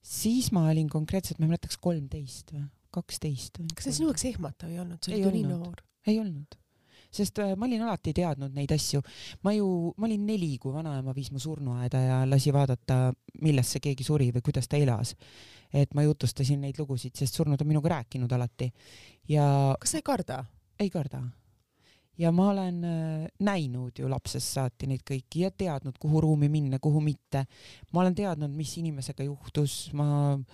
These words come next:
Speaker 1: ma väiksena rääkisin kuuga, ma sain kuult vastuseid. Äh, ma,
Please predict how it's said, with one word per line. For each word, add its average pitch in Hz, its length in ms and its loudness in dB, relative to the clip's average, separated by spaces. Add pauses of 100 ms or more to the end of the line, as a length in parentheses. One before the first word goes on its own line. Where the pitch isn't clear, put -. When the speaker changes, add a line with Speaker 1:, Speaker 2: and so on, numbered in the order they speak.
(380)
Speaker 1:
ma 143 100 4
väiksena 170 520 0
rääkisin 143 480 -2
kuuga, 156 600 0 (180)
ma 160 80 4
sain 151 240 2
kuult 147 340 2
vastuseid. 139 680 0 (520)
Äh, 156 160 6
ma, 165 460 0